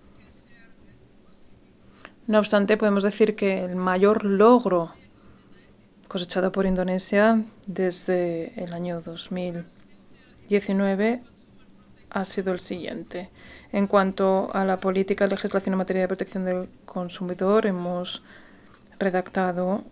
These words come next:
un proyecto de ley que responde a las necesidades de protección de los consumidores y a la atención de sus necesidades,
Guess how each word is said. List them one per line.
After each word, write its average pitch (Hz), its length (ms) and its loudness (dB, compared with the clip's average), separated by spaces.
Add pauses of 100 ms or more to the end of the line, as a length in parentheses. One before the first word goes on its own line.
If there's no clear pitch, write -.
(220)
un 180 120 -6
proyecto 185 460 -2
de 180 120 2
ley 202 440 4
que 202 380 0 (480)
responde 190 880 2
a 208 60 6
las 196 160 2
necesidades 190 640 0
de 190 140 2
protección 185 340 -4
de 185 60 2
los 185 120 -6
consumidores 190 1120 2
y 196 200 2
a 190 60 4
la 190 60 4
atención 190 360 -2
de 190 80 0
sus 190 180 -6
necesidades, 190 840 0